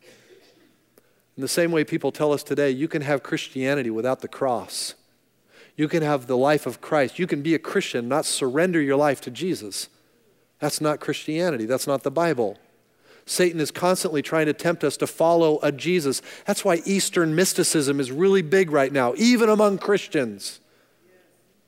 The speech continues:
Because they want, they want a Christianity that, that is free from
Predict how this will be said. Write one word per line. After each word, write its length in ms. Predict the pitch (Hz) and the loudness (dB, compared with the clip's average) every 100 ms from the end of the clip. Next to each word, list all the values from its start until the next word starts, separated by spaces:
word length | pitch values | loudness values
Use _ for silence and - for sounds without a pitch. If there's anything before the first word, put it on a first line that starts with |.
| _ _ _ | _ _ _
Because 200 | 165 202 | 0 2
they 140 | 190 202 | 4 4
want, 340 | 196 226 220 - 214 | 6 4 2 -6 2
they 100 | 208 | 4
want 220 | 226 269 | 6 4
a 60 | 226 | 4
Christianity 800 | - 247 - 196 214 233 196 | 0 -2 0 2 4 4 4
that, 420 | 165 170 - - - | 4 2 -2 -8 2
that 120 | 190 | 4
is 220 | 175 - - - | 4 0 -6 -8
free 840 | - - 262 311 302 226 143 101 - - | -4 2 4 6 6 4 2 -2 -14 -16
from 440 | - 196 180 156 | 0 4 4 2